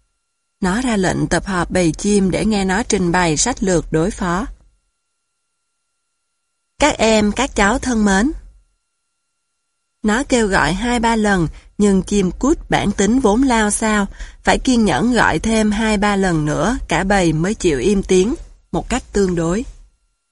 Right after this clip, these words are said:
"Các em, các cháu thân mến, có kẻ đang âm mưu tận diệt chúng ta. Hãy cảnh giác."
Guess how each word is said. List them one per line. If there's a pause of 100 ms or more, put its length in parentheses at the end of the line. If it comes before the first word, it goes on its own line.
(1600)
"Các
em, (200)
các
cháu
thân
mến, (600)
có
kẻ
đang
âm
mưu
tận
diệt
chúng
ta. (640)
Hãy
cảnh
giác."